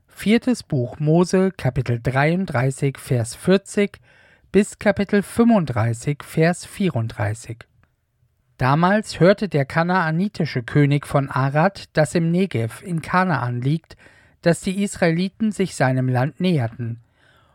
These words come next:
Und sie verließen den Berg Hor und lagerten in Zalmona.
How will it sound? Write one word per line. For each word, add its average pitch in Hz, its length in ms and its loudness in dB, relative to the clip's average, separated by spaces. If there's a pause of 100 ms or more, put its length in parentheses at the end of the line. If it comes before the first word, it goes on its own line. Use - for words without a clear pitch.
(200)
Und 196 160 4
sie 214 160 0
verließen 196 560 0
den 127 240 -2
Berg 135 360 0
Hor 160 380 4
und 202 260 2
lagerten 120 540 0
in 151 180 -2
Zalmona. 160 760 0